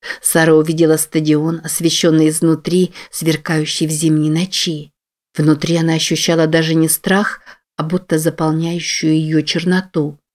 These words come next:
Колонна замедлила ход, и они въехали на рампу. А потом очутились на залитом ярчайшим светом поле,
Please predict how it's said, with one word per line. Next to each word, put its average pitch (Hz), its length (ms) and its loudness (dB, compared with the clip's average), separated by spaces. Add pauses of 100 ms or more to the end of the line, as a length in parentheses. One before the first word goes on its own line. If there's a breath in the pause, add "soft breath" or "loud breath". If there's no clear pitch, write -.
(240)
Колонна 151 400 4
замедлила 151 600 2
ход, 165 420 -2 (280 loud breath)
и 160 100 2
они 156 180 4
въехали 151 500 0
на 165 180 0
рампу. 143 520 -2 (420)
А 151 60 -10
потом 185 320 0
очутились 185 580 -2
на 165 140 0
залитом 170 520 -2
ярчайшим 175 680 0
светом 175 500 0
поле, 170 520 4